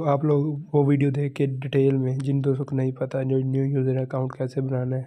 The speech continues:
प्रोमो कोड कैसे यूज़ करना है, ठीक है, बोनस हासिल कैसे करना है, बोनस को कन्वर्ट कैसे करना है मेन अकाउंट में, सारा मैंने बताया हुआ है, ठीक है। ये आप लोग देख सकते हैं,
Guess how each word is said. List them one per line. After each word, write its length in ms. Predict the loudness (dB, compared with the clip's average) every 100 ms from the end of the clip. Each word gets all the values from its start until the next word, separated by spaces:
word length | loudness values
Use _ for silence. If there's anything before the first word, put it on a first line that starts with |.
| -4
प्रोमो 260 | -2 0 0
कोड 220 | -2 0
कैसे 260 | -4 -2 -2
यूज़ 240 | -2 -4
करना 260 | -4 -2 -2
है, 320 | -6 -10 -20 -20 _
ठीक 160 | -4 0
है, 60 |
बोनस 280 | 2 2 2
हासिल 240 | -2 -4 -4
कैसे 280 | -4 -4 -4
करना 220 | -2 0
है, 60 |
बोनस 260 | 0 -2 -4
को 100 | -8 -4
कन्वर्ट 380 | -2 0 -2 -4
कैसे 260 | -6 -6
करना 240 | -4 -2 -2
है 60 |
मेन 160 | -2 -2
अकाउंट 320 | -4 -4 -4
में, 80 | -4
सारा 280 | -2 -2 0
मैंने 180 | 0 -2
बताया 300 | -4 -4 -4
हुआ 160 | -4 -6
है, 80 | -12 _ _ _ _ _ -20 _
ठीक 220 | -10 -8 -6
है। 120 | -8 -12 _ _ _ _ _
ये 80 | -2
आप 180 | 0 -2
लोग 220 | -2 0 0
देख 180 | -2
सकते 320 | -4 -10 -8 -8
हैं, 140 | -8